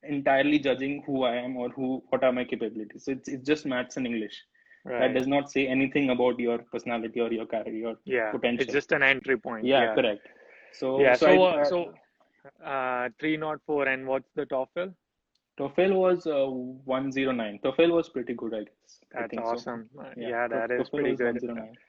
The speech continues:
Speaker 2: Yeah, and, uh, uh, somebody asked you, which consultancy did you approach?
Speaker 1: Uh, I, I used the U S government,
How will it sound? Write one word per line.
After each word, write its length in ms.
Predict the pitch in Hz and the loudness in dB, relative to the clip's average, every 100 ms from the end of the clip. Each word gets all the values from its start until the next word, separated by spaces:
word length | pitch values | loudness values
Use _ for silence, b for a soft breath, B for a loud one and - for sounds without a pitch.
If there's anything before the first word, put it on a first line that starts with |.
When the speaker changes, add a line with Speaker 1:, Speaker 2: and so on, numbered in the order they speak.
| b b b b | b b b b
Speaker 2:
Yeah, 360 | 131 123 113 117 143 | 0 2 2 0 -2
and, 440 | 139 143 143 135 | 0 0 -2 -2
uh, 40 | |
uh, 1040 | 131 127 123 120 139 - 143 123 120 117 120 180 160 | 2 2 0 -2 -6 -4 -2 0 0 0 -4 -8 -18
somebody 380 | 156 139 135 131 | -12 -4 0 4
asked 180 | 123 123 | 2 0
you, 80 | 127 | -6
which 260 | 131 - - | -6 -8 -12
consultancy 560 | 123 135 123 123 135 | -12 -8 -8 -8 -6
did 140 | 120 117 | -6 -4
you 100 | 120 | -6
approach? 380 | - 139 135 - - _ _ _ _ _ - | -6 -8 -8 -12 -20 _ _ _ _ _ 2
Speaker 1:
Uh, 60 | |
I, 440 | 151 156 143 165 165 | 4 4 2 0 0
I 20 | |
used 320 | 160 175 196 180 | 0 0 -2 2
the 120 | 180 | 4
U 280 | 151 139 143 | 4 2 -2
S 120 | 143 | -4
government, 600 | - 127 131 143 151 | 0 2 2 -2 -6